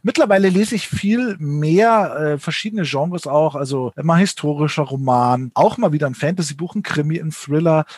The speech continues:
Science Fiction, alles eigentlich. Ich lese auch, äh, mittlerweile mal also Sachbücher über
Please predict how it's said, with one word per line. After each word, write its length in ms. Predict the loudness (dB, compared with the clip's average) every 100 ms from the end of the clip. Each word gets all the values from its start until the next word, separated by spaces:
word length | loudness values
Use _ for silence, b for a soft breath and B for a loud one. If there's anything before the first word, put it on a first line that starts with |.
| -6
Science 360 | 0 0 -2
Fiction, 720 | -4 -6 -4 -6 -4 -4 -4 -8 _ _
alles 400 | 0 2 2 -2
eigentlich. 240 | -6 -6 -6
Ich 140 | -2
lese 260 | 0 2 2
auch, 320 | 0 -2 -6
äh, 120 | -6
mittlerweile 520 | -6 -6 -2 2 0
mal 200 | 0 -2
also 180 | -2 -4
Sachbücher 720 | 0 0 0 -4 -8 -2 -2
über 440 | -2 2 4 4